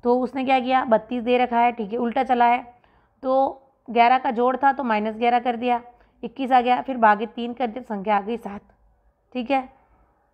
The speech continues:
अब दूसरा सवाल देखिए, दूसरे में भी किसी संख्या के छः गुने में छः जोड़िए, साठ प्राप्त होगा, तो संख्या एक्स है, एक्स गुणा छः, छः एक्स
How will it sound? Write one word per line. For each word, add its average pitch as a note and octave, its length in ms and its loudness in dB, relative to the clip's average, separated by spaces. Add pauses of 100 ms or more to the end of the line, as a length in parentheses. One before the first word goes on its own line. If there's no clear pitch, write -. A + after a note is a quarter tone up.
(120)
अब C4+ 120 6
दूसरा C#4 340 -2
सवाल C#4 280 0
देखिए, C4+ 380 -6
दूसरे A#3 320 -4
में C4 100 -6
भी C#4+ 60 -6
किसी C4+ 200 -8
संख्या C4+ 280 -6
के C#4+ 120 -6
छः B3+ 280 -2
गुने B3+ 240 -2
में C4+ 100 -4
छः B3+ 220 -2
जोड़िए, A#3 420 0 (400)
साठ B3 260 2
प्राप्त C4 220 2
होगा, A#3 240 0
तो C4+ 240 -6
संख्या A#3 340 -2
एक्स A3+ 280 -2
है, D4+ 120 -10 (560)
एक्स B3 200 0
गुणा C4 200 -2
छः, C4+ 220 -2
छः G#3+ 200 -10
एक्स A3+ 340 0